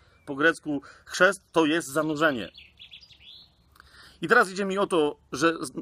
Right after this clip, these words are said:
nagle to <laughs> pozwoliło mi odkryć, że hej, tak naprawdę to ja dopiero teraz,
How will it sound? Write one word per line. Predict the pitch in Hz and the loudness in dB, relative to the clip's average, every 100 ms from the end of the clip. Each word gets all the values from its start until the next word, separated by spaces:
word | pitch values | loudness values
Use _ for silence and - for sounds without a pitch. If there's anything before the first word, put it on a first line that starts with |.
| - | -4
nagle | 165 240 208 175 | 2 2 2 -4
to | - 220 151 156 202 _ _ _ - | -2 0 2 0 -2 _ _ _ -20
<laughs> | - - - - _ - | -18 -10 -10 -10 _ -10
pozwoliło | 156 156 185 214 190 | -8 -4 -4 -2 -4
mi | 180 160 | -4 -4
odkryć, | 143 - 147 190 - _ _ _ _ | -4 -4 -4 -4 -8 _ _ _ _
że | - 143 | -6 2
hej, | 190 117 - _ _ _ _ _ - | 2 2 -4 _ _ _ _ _ -4
tak | 139 | -2
naprawdę | 160 170 180 175 | 0 0 0 0
to | - 147 143 - _ | -2 -2 -2 -4 _
ja | 135 151 | -2 0
dopiero | 139 - 151 113 | 0 -4 -4 -2
teraz, | - 226 302 104 90 - | 2 4 4 0 -6 -18